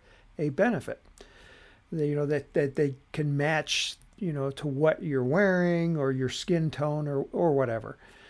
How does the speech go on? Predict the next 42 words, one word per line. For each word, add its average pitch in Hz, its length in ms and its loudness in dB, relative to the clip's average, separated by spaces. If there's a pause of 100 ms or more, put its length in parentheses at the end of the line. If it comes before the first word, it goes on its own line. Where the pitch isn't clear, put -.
(400)
Um, 151 340 0
the 185 160 4
experience 196 920 4
is, 160 640 0
you 185 80 -2
know, 160 140 -2
taking 180 400 2
it 165 120 0
one 160 340 0
step - 340 0
further. 135 440 -6
You 139 100 -8
know, 139 100 -4
what 208 540 2 (800)
is 175 200 -4
gonna 165 300 2
happen 180 560 -2
to - 180 -6
you 151 380 0
in 135 120 0
the 131 60 -2
future 170 600 4
once 147 440 -2
you 151 280 2 (360)
have 202 420 2
that 135 340 0
benefit? 117 480 -4 (1200)
Um, 131 420 -8 (880)
and - 100 0
so 202 140 6
those 233 240 10
are 226 60 12
the 165 160 2
kinds 180 340 2
of - 120 -2
things 160 260 2
that 135 200 -2
I'm 175 220 0
going 151 320 2
through 143 200 -4
my 131 160 0
mind 143 540 -2